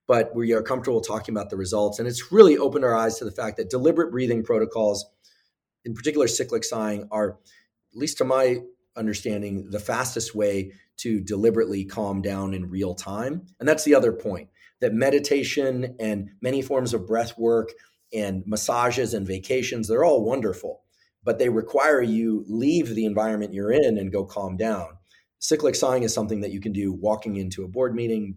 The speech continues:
maybe even during an argument where you don't want to get triggered. Children can learn how to do this. In fact, when children sob, or when adults sob for that matter, and they've been crying very hard and they're out of breath,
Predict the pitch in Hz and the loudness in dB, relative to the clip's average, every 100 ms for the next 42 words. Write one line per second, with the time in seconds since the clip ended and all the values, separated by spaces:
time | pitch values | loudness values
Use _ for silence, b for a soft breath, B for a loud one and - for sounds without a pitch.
0 | _ - 107 107 95 92 107 101 101 117 | _ -6 -2 -2 -4 -4 -4 -2 -2 0
1 | 120 117 113 - 98 92 101 - 98 90 | 0 -2 -2 -6 -8 -6 -8 -8 -10 -10
2 | - b b _ - - 139 127 120 104 | -12 b b _ -12 -2 -2 2 2 2
3 | - b b - - 147 143 131 131 120 | -2 b b -8 4 6 6 2 -4 -4
4 | 117 110 _ _ 113 117 117 113 110 110 | -4 -6 _ _ -4 -2 -2 -2 -2 -2
5 | 113 113 110 127 123 127 117 151 143 113 | -2 -2 -2 -2 -2 -4 2 4 4 -2
6 | 104 - 104 104 131 98 101 104 95 90 | -4 -4 -2 -2 -4 -4 -4 -2 -2 -6
7 | 92 - - 107 113 - 85 82 104 123 | -10 -16 -2 0 0 -4 -10 -12 -14 -18
8 | _ 90 80 90 92 101 b b _ 117 | _ -12 -12 -10 -8 -10 b b _ 2
9 | 117 98 101 101 120 123 113 110 123 120 | 2 2 -4 -4 -2 -2 0 2 2 2
10 | 104 - 110 110 92 101 123 170 | -2 -2 -2 -2 -2 -2 -2 -2